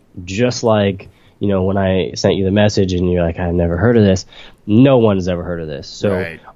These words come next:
Speaker 1: our entire system is built to get you comfortable with it. So you can start for free,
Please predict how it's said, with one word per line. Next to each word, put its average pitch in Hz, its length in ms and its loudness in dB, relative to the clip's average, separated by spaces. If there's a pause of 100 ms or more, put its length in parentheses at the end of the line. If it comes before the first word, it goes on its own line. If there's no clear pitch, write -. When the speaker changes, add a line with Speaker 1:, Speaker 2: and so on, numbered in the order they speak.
Speaker 1:
our 107 420 0 (240)
entire 113 580 -2
system 101 520 -4
is 92 140 -6
built 92 420 -4 (120)
to 92 560 -2 (340)
get 101 280 2
you 95 380 0
comfortable 85 600 -4
with 80 160 -6
it. 71 140 -6
So - 120 -2
you 92 80 2
can 87 120 -2
start 98 260 0
for 110 140 0
free, 90 480 -2